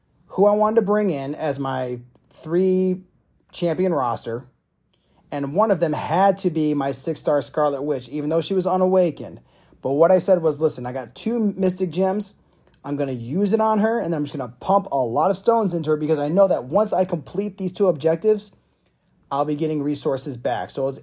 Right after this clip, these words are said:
able to confidently and without any hesitation get rid of that stuff and use it for the greater good of my roster and content.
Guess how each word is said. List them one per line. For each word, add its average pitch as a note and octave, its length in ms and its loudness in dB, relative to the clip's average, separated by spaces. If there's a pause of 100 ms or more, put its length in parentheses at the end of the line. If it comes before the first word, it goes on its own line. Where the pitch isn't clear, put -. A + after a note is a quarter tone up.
able F3+ 320 2
to D#3 180 -6
confidently B2 1040 -2 (800)
and C#3 80 -6
without C#3 240 -2
any G3 200 2
hesitation F3 680 -2
get C#3+ 160 0
rid E3 200 4
of D3+ 60 2
that C3+ 180 -4
stuff - 540 -6 (480)
and C#3 280 -4
use F3+ 320 2
it C#3+ 220 0 (320)
for - 140 -6
the C3+ 80 -4
greater E3 300 4
good E3+ 140 4
of D3+ 80 0
my D#3+ 180 2
roster C#3+ 560 0
and B2 240 -12
content. F#2+ 540 -10